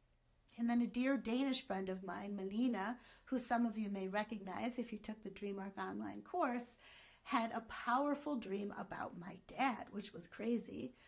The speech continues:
where he sat down in front of her and they looked in each other's eyes and he said, "I will always be here. We never die."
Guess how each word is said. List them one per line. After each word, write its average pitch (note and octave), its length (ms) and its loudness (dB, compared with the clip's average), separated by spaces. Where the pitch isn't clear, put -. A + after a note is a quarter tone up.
where A3 140 0
he A3+ 160 2
sat B3 360 2
down A3 260 2
in G#3+ 100 0
front F#3+ 280 -4
of F#3+ 120 -4
her G#3 340 -2
and G3 120 -4
they F#3+ 120 -2
looked A3 320 -4
in G#3+ 100 0
each G3+ 220 -6
other's F#3+ 320 -4
eyes - 420 -4
and G3+ 100 -6
he G#3 120 -2
said, - 460 -2
"I A3 120 0
will G3+ 240 0
always A3 420 2
be F#3+ 220 -4
here. F#3 420 -6
We G3+ 140 -2
never F#3 320 -2
die." - 420 -8